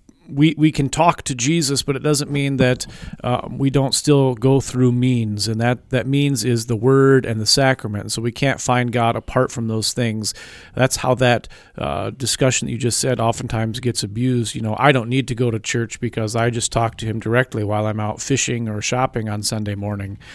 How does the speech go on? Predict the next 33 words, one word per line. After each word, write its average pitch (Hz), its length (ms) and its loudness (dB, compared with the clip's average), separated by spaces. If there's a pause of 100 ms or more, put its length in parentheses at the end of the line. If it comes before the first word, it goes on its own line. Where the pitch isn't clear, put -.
(240)
Uh, 117 200 -2
that, 123 260 0
that 143 100 8
would 139 140 4
be 135 100 4
an 123 100 4
abuse 123 380 2
of 117 100 -2
that 113 160 2
access. 110 460 -2
But 131 240 0 (300)
maybe 151 180 4
we 151 140 4
can 139 160 -2
think 151 160 -2
about 135 220 2
it 139 60 -2
in 131 60 -4
terms 135 320 -2
of 120 80 -2
this 127 220 -2
woman 139 300 0
who's 113 200 -2
a 117 60 -4
Canaanite 117 640 -4 (260)
who's 127 340 0
been, 123 380 0
uh, 113 120 2
separated 123 720 0
from 113 320 -4
God, 113 480 0
uh, 107 240 -4
by 110 460 -4